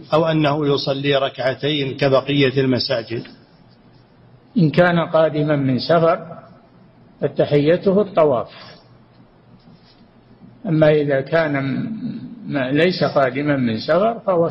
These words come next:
Speaker 2: كسائر المساجد، تحيته أن يصلي ركعتين قبل أن يجلس.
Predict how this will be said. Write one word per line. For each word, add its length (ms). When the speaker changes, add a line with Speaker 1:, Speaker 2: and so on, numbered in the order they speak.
Speaker 2:
كسائر 500
المساجد، 600
تحيته 920
أن 140
يصلي 440
ركعتين 880
قبل 240
أن 240
يجلس. 640